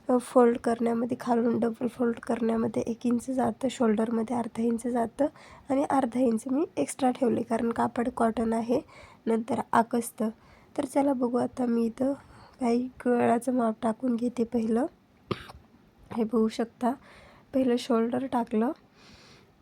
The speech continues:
आणि त्यानंतर चेस्ट, मोंढा टाकून व्यवस्थित मध्ये आकार देऊन घेते इथं मी मोंढ्याचा. मला थोडासा छोटा वाटत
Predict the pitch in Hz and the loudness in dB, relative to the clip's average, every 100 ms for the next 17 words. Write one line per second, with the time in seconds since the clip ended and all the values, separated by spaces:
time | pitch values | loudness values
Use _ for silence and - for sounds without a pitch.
0 | - - - - 226 226 240 226 254 226 | -20 -20 -14 -4 0 0 -2 -2 -2 -2
1 | 240 - - 240 226 254 - - - - | -4 -6 -2 0 0 -2 -12 -20 -20 -20
2 | - - _ _ - 233 220 214 220 240 | -20 -20 _ _ -4 0 2 0 -2 -4
3 | 311 - - _ _ - - 220 233 226 | -6 -8 -20 _ _ -10 -8 -2 0 0
4 | - 262 277 247 226 226 240 - 240 240 | 0 0 0 0 2 0 -4 -4 -6 -6
5 | - 240 233 240 214 - 240 247 240 233 | -10 -4 -2 -2 -2 -4 -4 -4 -2 -2
6 | 226 233 254 226 247 240 220 220 233 233 | 0 0 0 0 -2 0 0 0 0 -2
7 | 226 233 233 214 233 - 247 285 - - | 0 0 0 0 -2 -2 -4 -4 -10 -20
8 | - - - - 262 269 - 240 240 247 | -20 -20 -12 -2 0 0 0 0 2 0
9 | - 254 262 262 - - 233 226 240 247 | 0 2 2 0 -4 -2 0 0 -2 -2
10 | 240 | -4